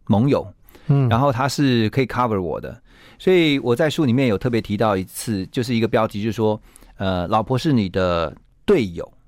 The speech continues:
Speaker 2: 嗯。
Speaker 1: 哦，就是战友或队友，而不是你的对手。
Speaker 2: 嗯。
Speaker 1: 因为我刚刚不是有提到说，
Speaker 2: 对。
Speaker 1: 呃，一度在主持的那个时候，我真的是
Speaker 2: 啊，磨合。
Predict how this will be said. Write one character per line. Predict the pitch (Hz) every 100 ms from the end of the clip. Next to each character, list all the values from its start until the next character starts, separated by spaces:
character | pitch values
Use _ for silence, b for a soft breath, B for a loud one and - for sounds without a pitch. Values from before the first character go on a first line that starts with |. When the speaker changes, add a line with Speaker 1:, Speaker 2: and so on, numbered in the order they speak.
| _ _
Speaker 2:
嗯。 | -
Speaker 1:
哦， | 156 127 110
就 |
是 | 117
战 | - 123
友 | 92 76
或 | 110
队 | 113 101
友， | 82 - - -
而 | 120
不 | 143
是 | 135 139
你 | 90
的 | 82
对 | - 147 95
手。 | - - - -
Speaker 2:
嗯。 | 147 127 110 90
Speaker 1:
因 | -
为 | 147
我 |
刚 | 117 139
刚 | 131
不 | 113
是 | 117
有 | 131
提 | 104 104
到 | 117 147
说， | 131 107 107 110
Speaker 2:
对。 | 101
Speaker 1:
呃， | 92 90 87 78
一 | 123
度 | - 143 101 95 -
在 | 135 113
主 | - 107
持 | 90 -
的 | 107
那 | 120
个 | 107
时 |
候， | 110 92 - b b b -
我 |
真 | 107 147
的 | 104
是 | 107
Speaker 2:
啊， | 123 135
磨 | 131
合。 | 110 110